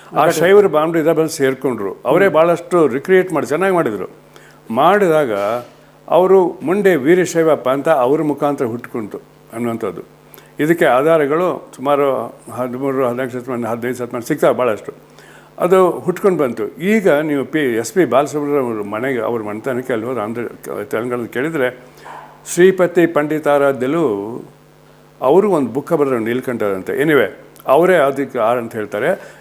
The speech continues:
Speaker 1: ಈಗ ಆರಾಧ್ಯ ಶೈವ ಬ್ರಾಹ್ಮಣರು ಎರಡು ಮಾಡ್ತಾರೆ. ಬ್ರಾಹ್ಮಣರು ಜನಿವಾರ ಕಟ್ಕೊಳ್ತಾರೆ ಆ ಉಪನಯನದಲ್ಲಿ. ಇವ್ರಿಗೆ ಆಪ್ಷನ್ ಒಂದಿದೆ, ಜನಿವಾರ ಕಟ್ಕೊಂಡ್ಮೇಲೆ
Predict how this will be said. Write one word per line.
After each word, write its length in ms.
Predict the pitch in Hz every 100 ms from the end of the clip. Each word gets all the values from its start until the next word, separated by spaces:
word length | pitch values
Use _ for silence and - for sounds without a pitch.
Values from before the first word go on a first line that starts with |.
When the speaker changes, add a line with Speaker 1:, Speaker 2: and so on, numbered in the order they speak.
| -
Speaker 1:
ಈಗ 240 | 175 214 185
ಆರಾಧ್ಯ 540 | 139 127 160 170 160
ಶೈವ 240 | 147 151
ಬ್ರಾಹ್ಮಣರು 460 | 139 123 123 147 151
ಎರಡು 320 | 107 131 185
ಮಾಡ್ತಾರೆ. 440 | 170 143 120 101 95
ಬ್ರಾಹ್ಮಣರು 580 | 117 123 135 156 160
ಜನಿವಾರ 420 | 143 117 120 160 160
ಕಟ್ಕೊಳ್ತಾರೆ 580 | 160 - 135 - 107
ಆ 300 | 92 - -
ಉಪನಯನದಲ್ಲಿ. 600 | 107 101 135 135 110 90 90 - - - - - -
ಇವ್ರಿಗೆ 540 | 151 208 208 131 113
ಆಪ್ಷನ್ 500 | 147 127 135 - 208
ಒಂದಿದೆ, 600 | 185 180 170 160 117 - -
ಜನಿವಾರ 480 | 131 135 160 165 151
ಕಟ್ಕೊಂಡ್ಮೇಲೆ 920 | 147 135 - 185 160 117 117 127